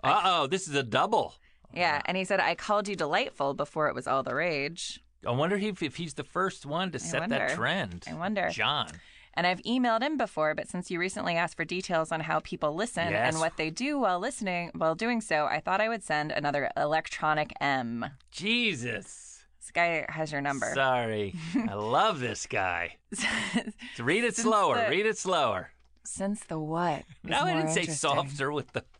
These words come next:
Speaker 1: <laughs>
Speaker 2: Go ahead.
Speaker 1: Doesn't
Speaker 2: Go ahead.
Speaker 1: slower mean sexier?
Speaker 2: <laughs>
Speaker 1: I'll cover that
Speaker 2: Okay.
Speaker 1: first. "I'm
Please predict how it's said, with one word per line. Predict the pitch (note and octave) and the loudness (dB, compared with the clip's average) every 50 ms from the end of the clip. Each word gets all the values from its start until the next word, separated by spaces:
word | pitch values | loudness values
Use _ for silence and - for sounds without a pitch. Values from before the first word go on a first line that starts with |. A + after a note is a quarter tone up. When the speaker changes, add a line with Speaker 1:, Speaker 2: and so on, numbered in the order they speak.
| - - - - - - - | -16 -16 -14 -14 -10 -4 -2
Speaker 1:
<laughs> | - B3 C4+ B3+ D4 A3+ A3 F#3+ C#4 - | -2 -2 -4 -4 -4 -2 -2 -2 -2 -2
Speaker 2:
Go | - B2 | 0 0
ahead. | B2 A2+ G2+ G2 G2 - - | 0 0 -2 -4 -8 -10 -10
Speaker 1:
Doesn't | - | -6
Speaker 2:
Go | A#3+ C4 | -4 -4
ahead. | C#4+ C#4 | -4 -4
Speaker 1:
slower | - - B3+ B3 B3+ B3+ C4+ | -2 0 2 2 2 2 2
mean | C4 C4 A#3+ A#3 | 0 0 -2 -2
sexier? | A3 A3 G#3+ A3 - - A#3+ B3 C4 C4+ C#4 - - - - - | -4 -4 -6 -6 -8 -10 -10 -8 -8 -8 -10 -14 -16 -16 -6 -4
Speaker 2:
<laughs> | F#3 - - - - - - - - - - - - - - - - - - - C3+ - - - - - - _ - | -4 -4 -4 -10 -20 -20 -8 -6 -6 -6 -6 -10 -14 -16 -16 -16 -18 -12 -10 -10 -10 -10 -12 -14 -16 -16 -14 _ 0
Speaker 1:
I'll | D3 D3+ D#3+ E3 E3 D#3+ D3+ D3 | 2 4 4 4 4 2 0 0
cover | C#3+ - D#3 G3 C4 A#3+ F3 C#3 C3+ C3 C3 C3 C3 B2+ | -2 0 0 0 2 2 2 0 0 0 0 -2 -2 0
that | C#3 E3 G3 G#3+ A3+ A#3 A#3 - - | 0 0 0 0 0 -2 -4 -4 -8
Speaker 2:
Okay. | - - - | -10 -6 -2
Speaker 1:
first. | D#3+ F#3+ F#3+ F3 D#3 C#3 B2+ A#2+ - - - - - - - - - - _ _ _ _ _ - - - - - - - - - - - - - - _ _ - | 0 0 2 0 0 -2 -4 -6 -8 -12 -14 -16 -16 -16 -16 -20 -20 -20 _ _ _ _ _ -20 -20 -20 -20 -20 -20 -20 -20 -20 -20 -20 -20 -20 -20 _ _ 2
"I'm | F3 A3 C4+ C4 G#3+ F#3+ F3+ F#3 G3 G#3+ A3+ A#3+ C4+ | 4 4 4 4 4 2 2 2 0 0 0 -2 -2